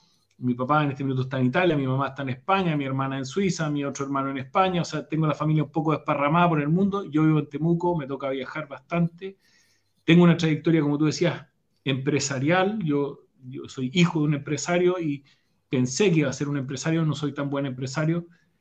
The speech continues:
eh, pero sí después me di cuenta que hice un giro, como tú decías, hacia lo,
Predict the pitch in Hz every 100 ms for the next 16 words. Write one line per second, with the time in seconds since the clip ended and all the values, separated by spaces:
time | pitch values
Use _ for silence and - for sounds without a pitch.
0 | _ _ - 120 123 123 123 123 120 -
1 | _ _ _ _ 165 156 - 233 226 226
2 | - _ 151 135 180 180 156 - _ _
3 | - 147 147 160 160 160 151 151 147 131
4 | 147 123 190 175 151 143 147 135 - 156
5 | 127 139 127 - 143 131 131 127